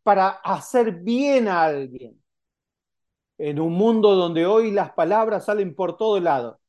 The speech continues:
por TikTok o, o los videitos, aunque no sean palabras, los videitos, todos te dicen algo. Todos traen mensaje. ¿Eh? La, las redes sociales,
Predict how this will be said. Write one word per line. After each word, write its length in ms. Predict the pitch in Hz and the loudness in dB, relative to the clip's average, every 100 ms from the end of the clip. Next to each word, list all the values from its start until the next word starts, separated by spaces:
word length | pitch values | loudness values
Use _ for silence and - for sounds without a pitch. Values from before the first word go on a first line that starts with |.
| _ _ _ _ _ _ | _ _ _ _ _ _
por 200 | 131 117 | -14 -14
TikTok 720 | - 120 _ 202 196 190 170 160 | -12 -14 _ 2 6 4 2 2
o, 420 | 156 143 143 143 | 2 4 2 2
o 60 | |
los 160 | 143 135 | 2 0
videitos, 720 | 139 139 170 214 151 135 127 | 0 2 2 0 -4 -6 -4
aunque 340 | 143 139 160 151 | -6 -4 -2 -2
no 180 | 180 | -2
sean 300 | 170 196 175 | -2 -2 -2
palabras, 540 | - 175 214 208 185 - _ _ - | 0 2 4 4 0 -4 _ _ 0
los 160 | 156 | 0
videitos, 640 | 143 147 190 226 - 175 | 2 2 2 2 -2 -2
todos 260 | 247 254 214 | 2 2 4
te 60 | 190 | 2
dicen 380 | 185 160 175 160 | 0 -2 -6 -4
algo. 400 | 135 123 123 - _ _ _ | -6 -8 -14 -20 _ _ _
Todos 260 | 262 247 | 6 6
traen 260 | - 214 196 | 6 4 6
mensaje. 600 | 185 165 170 139 - - _ _ _ _ _ _ _ _ _ _ _ _ _ _ _ _ _ | 2 0 0 -2 -2 -18 _ _ _ _ _ _ _ _ _ _ _ _ _ _ _ _ _
¿Eh? 220 | 147 190 | -6 -2
La, 240 | 220 170 147 | 2 2 4
las 220 | 147 151 | 2 2
redes 280 | 160 180 160 | 2 2 0
sociales, 800 | 165 - 214 226 226 190 160 - | -2 -6 2 4 6 4 0 -4